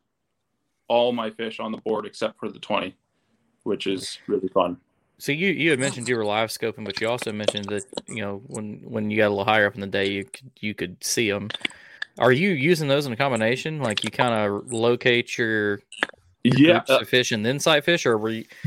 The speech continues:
Speaker 2: I know, like, when I sight fish, I stand the whole time and I find everything without my graph. Like, it's like
Speaker 1: Yeah.
Speaker 2: once I get to that area, the graph doesn't even play anymore.
Speaker 1: Yeah, pretty much. Um, like,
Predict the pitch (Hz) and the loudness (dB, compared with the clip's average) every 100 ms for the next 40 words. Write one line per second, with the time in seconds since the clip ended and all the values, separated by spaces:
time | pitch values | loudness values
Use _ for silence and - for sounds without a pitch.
0 | - 165 202 175 127 127 143 139 127 110 | 2 6 8 8 6 4 2 2 0 0
1 | 117 131 127 - 135 127 117 113 107 - | -4 -4 -4 0 0 0 -4 -4 -6 -4
2 | 110 104 101 107 117 104 107 107 104 107 | -6 -6 -8 -6 -6 -4 -4 -4 -8 -8
3 | 104 98 101 104 98 95 - _ 120 117 | -6 -6 -6 -8 -8 -8 -8 _ -18 -18
4 | _ _ - 131 135 127 110 131 135 151 | _ _ -2 4 4 2 -2 -2 -2 -2
5 | 151 156 165 156 135 117 120 - 113 110 | 0 0 0 0 -2 0 0 0 -6 -8
6 | 104 98 113 95 92 104 101 - _ _ | -10 -10 -8 -8 -10 -14 -20 -20 _ _
7 | 135 - _ 175 135 113 - - 127 127 | 2 2 _ 4 4 2 -4 -2 2 2
8 | 120 117 117 - _ _ - 151 123 113 | 0 -4 -8 -16 _ _ -20 -8 -6 -6